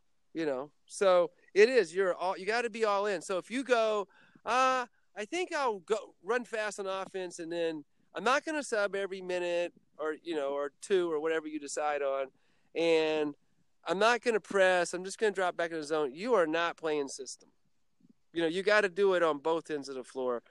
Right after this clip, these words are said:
and you gotta do it for, in, you know, college, forty minutes, high school, thirty-two. You just gotta do it the whole time.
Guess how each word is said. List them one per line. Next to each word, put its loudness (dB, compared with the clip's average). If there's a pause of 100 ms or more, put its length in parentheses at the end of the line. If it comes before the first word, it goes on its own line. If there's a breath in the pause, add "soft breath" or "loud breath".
(240)
and 0
you 2
gotta 8
do 2
it -2
for, -6 (300)
in, -2 (240)
you -2
know, -8 (240)
college, 2
forty -2
minutes, -4
high -8
school, -12
thirty-two. -8
You -6
just -2
gotta 4
do 0
it 0
the -10
whole -4
time. -12